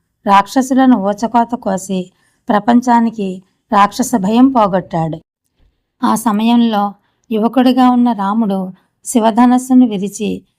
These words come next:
సీతను పెళ్లాడాడు. అతను జనకుడి మిథిల నుండి తిరిగి వస్తున్నాడు. అప్పుడు పరశురాముడు రాముణ్ణి ప్రతిఘటించి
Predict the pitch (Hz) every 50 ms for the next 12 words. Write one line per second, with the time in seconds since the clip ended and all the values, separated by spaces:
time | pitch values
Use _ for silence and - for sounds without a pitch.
0 | _ _ - - 254 233 226 226 269 269 277 269 269 214 208 202 196 185 180 170
1 | 165 160 160 165 - _ _ _ _ _ _ _ _ _ - - 220 220 247 240
2 | 247 190 220 214 226 233 233 269 254 254 254 240 233 226 226 - _ _ _ _
3 | _ _ _ - 214 208 196 254 262 240 247 247 240 240 226 220 214 247 277 359
4 | 381 _ _ _ _ _ _ - 247 220 240 247 262 233 196 185 - - 196 180
5 | 180 180 165 160 160 165 165 _ _ _ _ _ _ _ _ _ _ _ _ _
6 | _ - _ _ _ _ _ - 226 208 - - 233 233 226 - 214 202 220 214
7 | - 247 254 254 262 254 254 247 214 214 214 208 208 202 _ _ _ _ _ _
8 | - 208 190 208 226 233 262 262 269 269 269 269 233 202 202 240 202 247 233 240
9 | 220 214 202 - - 208 190 190 185 185